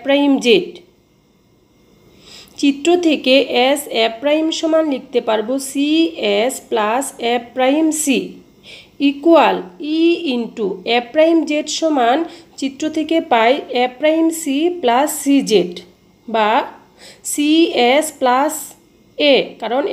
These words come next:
এ প্রাইম সি সমান এ, ইকুয়াল ই into এ প্রাইম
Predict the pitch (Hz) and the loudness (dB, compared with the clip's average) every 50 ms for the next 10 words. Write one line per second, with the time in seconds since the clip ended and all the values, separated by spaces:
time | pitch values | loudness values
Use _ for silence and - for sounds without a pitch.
0 | 240 240 240 240 - 302 302 311 320 311 302 - 285 277 277 269 - 285 285 320 | -4 -4 -4 -6 -4 -4 -4 -2 -4 -6 -6 -6 -6 -6 -4 -4 -4 -4 -2 0
1 | 339 339 - - - 247 233 196 170 - - - - _ _ _ _ _ - - | 0 0 -2 -2 0 0 0 0 0 -4 -8 -18 -20 _ _ _ _ _ -20 -20
2 | - - - - _ 285 285 277 277 294 320 320 311 320 330 330 - - - 311 | -20 -20 -20 -8 _ -2 -2 -2 -2 0 2 2 4 4 4 2 0 -2 -4 0
3 | 330 339 349 349 349 349 262 233 226 214 - - - 233 240 277 302 311 - - | 4 6 6 6 4 4 0 -2 -2 -4 -6 -8 -8 -6 -6 -6 -6 -6 -4 -4
4 | 247 247 247 247 - 302 311 320 330 | -2 -2 -2 -2 -2 0 2 2 4